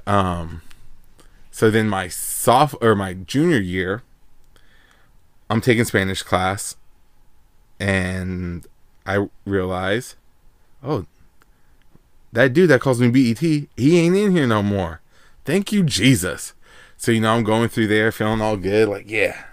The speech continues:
I'm rid of this guy." And then <laughs> literally, I go to my next,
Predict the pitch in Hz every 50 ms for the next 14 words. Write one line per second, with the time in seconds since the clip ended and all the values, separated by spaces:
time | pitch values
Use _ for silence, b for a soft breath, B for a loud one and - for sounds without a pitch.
0 | - - - 104 120 131 120 117 127 131 135 107 92 90 113 113 - - - 85
1 | 80 85 80 85 - B B B B B B B B B B B - - 110 107
2 | 107 113 113 110 110 107 98 - 165 180 - 143 143 139 135 131 127 123 120 B
3 | B B B B - 104 110 104 117 117 113 - 127 117 113 110 110 110 110 101
4 | - - - -